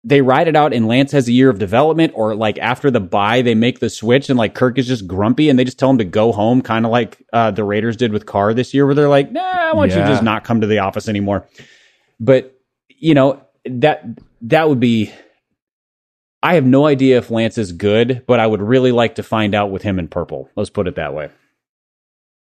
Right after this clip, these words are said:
Speaker 2: Yeah, no, I would too. Dude, I would too. Like, young head coach, young offensive-minded head coach who used to be a quarterback coach. I love that, actually.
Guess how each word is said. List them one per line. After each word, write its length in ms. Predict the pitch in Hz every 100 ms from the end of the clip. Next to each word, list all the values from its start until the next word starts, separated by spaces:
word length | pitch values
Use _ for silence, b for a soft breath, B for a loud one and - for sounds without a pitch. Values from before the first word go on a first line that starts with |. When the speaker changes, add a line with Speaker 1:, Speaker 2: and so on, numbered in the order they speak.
| -
Speaker 2:
Yeah, 340 | 110 117 113
no, 220 | 101 139 127
I 80 |
would 200 | 156 180
too. 460 | - 123 160 107 - _ _ _
Dude, 200 | - 196
I 140 | - 202
would 220 | 226 170
too. 440 | 180 202 208 - _ b b b -
Like, 180 | 156 101
young 320 | 113 139 156
head 240 | 170 147
coach, 540 | - 143 131 127 123 -
young 440 | 107 127 135 139 139
offensive-minded 880 | 120 127 151 127 127 104 110 117 113
head 220 | 113 104
coach 400 | 123 110 110 -
who 40 |
used 220 | 110 113 -
to 40 |
be 100 | 110
a 60 | 104
quarterback 560 | - 110 110 104 98
coach. 640 | - 107 101 98 - - _ _ _ _ _ _ _ _ _ -
I 80 |
love 300 | 185 117 143
that, 180 | 107 76
actually. 480 | 71 78 - 78 -